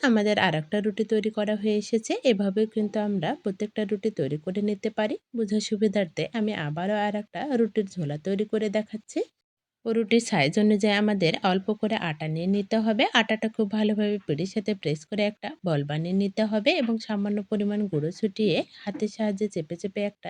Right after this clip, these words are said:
ঝোলা তৈরি করতে হবে। আবারও আমি এই রুটিটাও বেলে নিচ্ছি। দেখুন, আমি অল্প অল্প করে গুঁড়ো নিয়ে খুব ভালোভাবে রুটিটা উল্টে পাল্টে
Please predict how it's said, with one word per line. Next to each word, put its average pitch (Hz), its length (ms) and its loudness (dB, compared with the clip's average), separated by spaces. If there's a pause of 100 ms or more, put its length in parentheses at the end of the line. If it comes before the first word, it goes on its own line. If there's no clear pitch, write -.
(100)
ঝোলা 156 260 -2
তৈরি 156 260 -4
করতে 196 340 -4
হবে। 220 280 2 (480)
আবারও 214 340 2
আমি 208 240 4 (100)
এই 208 160 4
রুটিটাও 208 500 -2
বেলে 156 300 2
নিচ্ছি। 151 320 -2 (180)
দেখুন, 233 380 2
আমি 247 180 2
অল্প 208 200 0
অল্প 208 240 0
করে 208 260 -2
গুঁড়ো 160 300 -2
নিয়ে 196 260 0
খুব 220 200 -2
ভালোভাবে 202 560 0
রুটিটা 196 460 -4
উল্টে 151 300 -4
পাল্টে 202 320 -6